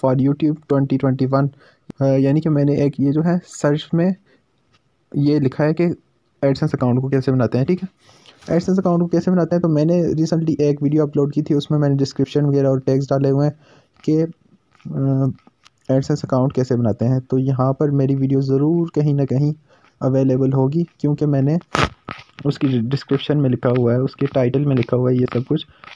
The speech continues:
कि आप कैसे बनाते हैं AdSense account। देखें हमने ऊपर लिखा हुआ है create Google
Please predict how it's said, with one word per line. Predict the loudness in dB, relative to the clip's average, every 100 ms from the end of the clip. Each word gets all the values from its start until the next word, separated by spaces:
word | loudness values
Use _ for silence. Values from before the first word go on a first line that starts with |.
| -10 -2
कि | 0
आप | 2 0 -2 -10 -20 -6
कैसे | -4 0 0
बनाते | 0 0 0
हैं | 0 -2 -2
AdSense | -2 -2 -2 -2
account। | -2 0 -2 -4 -2
देखें | 0 2
हमने | 2 2
ऊपर | 2 0
लिखा | 0 2
हुआ | 0
है | 0
create | 0 2 2
Google | 2 2 2